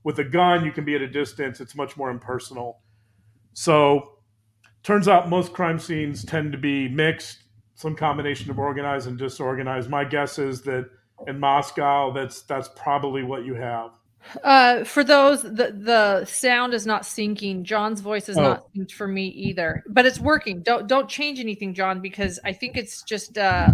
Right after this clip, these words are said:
Speaker 2: a lapse, and we can still hear. So, uh, I don't wanna mess that up. I don't know if my voice is syncing for you or not, but hopefully it'll get better.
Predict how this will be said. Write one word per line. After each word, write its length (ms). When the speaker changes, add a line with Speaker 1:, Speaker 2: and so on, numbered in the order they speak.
Speaker 2:
a 180
lapse, 560
and 220
we 80
can 360
still 260
hear. 540
So, 500
uh, 320
I 80
don't 220
wanna 420
mess 420
that 220
up. 200
I 100
don't 140
know 100
if 80
my 420
voice 360
is 100
syncing 400
for 140
you 160
or 120
not, 260
but 80
hopefully 340
it'll 140
get 200
better. 340